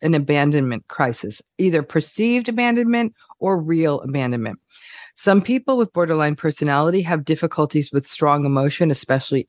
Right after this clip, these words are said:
anger. So there may be very dysregulated anger at times when the individual feels unsafe or, you know, activated in some way by a circumstance. Again, a lot of instability and sense of self and, and a very unstable sense of identity.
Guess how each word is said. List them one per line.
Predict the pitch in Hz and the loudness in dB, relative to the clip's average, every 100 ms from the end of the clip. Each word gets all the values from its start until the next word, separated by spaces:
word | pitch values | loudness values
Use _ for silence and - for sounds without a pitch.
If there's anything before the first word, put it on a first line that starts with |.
| - | -8
anger. | 143 160 180 247 - - - - | -4 -2 0 -2 -6 -20 -20 -6
So | 190 | 0
there | 175 160 | 2 2
may | 151 | 2
be | 147 | 0
very | 143 139 139 | 0 2 0
dysregulated | 135 160 156 151 160 160 156 151 147 135 | 0 -2 -2 0 2 2 2 2 0 0
anger | 147 160 165 170 - | 2 2 2 0 0
at | 135 | -2
times | - - 151 151 147 | -2 0 2 2 2
when | 147 139 139 139 - _ _ - - | 0 0 0 -2 -6 _ _ -20 -4
the | 156 160 | 0 2
individual | 160 156 147 143 143 | 2 2 2 2 0
feels | 135 147 135 - | 2 0 0 0
unsafe | - 147 135 - 156 220 - | 0 0 0 0 2 0 0
or, | 151 143 139 - - - | 2 2 2 -4 -20 -4
you | 170 | 0
know, | 147 120 - | 0 -2 -2
activated | 160 - 151 143 147 151 | -2 0 0 2 2 0
in | 143 143 | 0 -2
some | - 147 | 0 2
way | 143 139 151 160 - | 2 2 2 0 -4
by | - 151 | -2 0
a | 139 | 2
circumstance. | 139 180 180 202 - 196 185 190 - - - - - - | 0 0 2 0 2 0 2 0 -4 -18 -18 -18 -8 -4
Again, | 170 175 | 0 2
a | 143 | 2
lot | 147 156 | 2 2
of | 185 | 2
instability | 185 175 - 160 165 156 | 0 0 0 2 2 2
and | 147 135 | 0 0
sense | 151 147 | -2 -2
of | 127 | -4
self | - - 175 170 - | -8 -2 2 0 0
and, | 147 - | -2 0
and | 151 | 0
a | 139 | 0
very | 139 160 170 | 2 2 2
unstable | - 151 - 147 139 | 2 -2 2 0 0
sense | 135 139 139 | -4 -2 -2
of | 135 | 0
identity. | 131 135 151 151 147 151 147 | 0 2 2 2 2 2 0